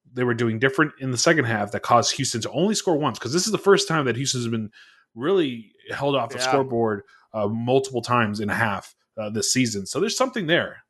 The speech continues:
Speaker 2: I
Speaker 1: You know,
Speaker 2: saw
Speaker 1: the,
Speaker 2: it.
Speaker 1: the, the one scoring
Speaker 2: I can
Speaker 1: drive that they
Speaker 2: tell
Speaker 1: had
Speaker 2: you.
Speaker 1: was five yards.
Speaker 2: I, I can
Speaker 1: Tell
Speaker 2: tell
Speaker 1: me.
Speaker 2: you what it was. The, the
Speaker 1: Tell me,
Speaker 2: Houston,
Speaker 1: Mister Professional.
Speaker 2: the, the Houston Roughnecks issue that they are gonna have to clean up on offense,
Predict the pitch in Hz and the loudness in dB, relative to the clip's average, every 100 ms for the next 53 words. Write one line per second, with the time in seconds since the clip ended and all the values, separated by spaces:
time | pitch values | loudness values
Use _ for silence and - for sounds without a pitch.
0 | - 131 135 180 208 135 131 135 135 220 | -2 -2 0 2 2 2 -4 -2 2 2
1 | 240 - 170 160 151 151 147 170 151 127 | 0 -2 0 2 2 2 2 2 2 0
2 | 110 - 127 123 113 117 107 135 131 131 | -4 -2 0 0 2 0 2 0 0 -2
3 | 180 - 139 208 214 139 117 110 107 87 | -4 0 0 0 -2 -2 -2 -4 -6 -8
4 | - - _ _ 110 127 135 123 131 123 | -12 -16 _ _ -4 -2 -2 -4 -6 0
5 | 165 131 117 - 101 139 92 - 87 113 | 2 2 0 -2 -2 -4 -4 -8 -16 -10
6 | 131 127 95 190 254 - 185 143 170 - | -4 -4 -4 -4 -4 -4 -4 0 0 0
7 | 120 113 107 - 131 151 - 196 147 - | -4 -4 -4 -4 -2 -2 -4 -2 -2 2
8 | 143 156 147 151 131 160 - - 151 151 | 2 2 0 0 0 -2 -4 -4 -2 0
9 | 151 104 117 147 208 240 233 | 0 0 2 0 0 -2 -2